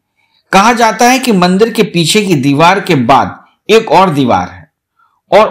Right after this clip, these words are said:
उन दोनों दीवारों के बीच कृष्णा नदी का उद्गम स्थल है। आगे की दीवार में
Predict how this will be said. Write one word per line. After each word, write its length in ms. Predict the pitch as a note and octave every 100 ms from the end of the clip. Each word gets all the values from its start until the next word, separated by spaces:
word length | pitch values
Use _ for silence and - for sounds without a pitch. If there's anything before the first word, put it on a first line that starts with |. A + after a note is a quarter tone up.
| -
उन 160 | A3+ E3
दोनों 300 | F#3+ A#3 F#3
दीवारों 400 | F3+ E3+ F3+ G#3+
के 160 | E3+ C#3+
बीच 340 | C3+ C3 F#2 - _ _ -
कृष्णा 360 | F3 E3 F#3+ A#3
नदी 320 | F#3 D#3 D#3
का 140 | F3+ F3+
उद्गम 420 | C#3+ C3 F#3 B2+
स्थल 280 | - - F#2+
है। 160 | - _ _ _ _ _ _ _ _ - - - _ -
आगे 280 | F3+ G#3+ A#3
की 160 | B3+
दीवार 400 | E3 E3+ E3+ G3+
में 140 | A3+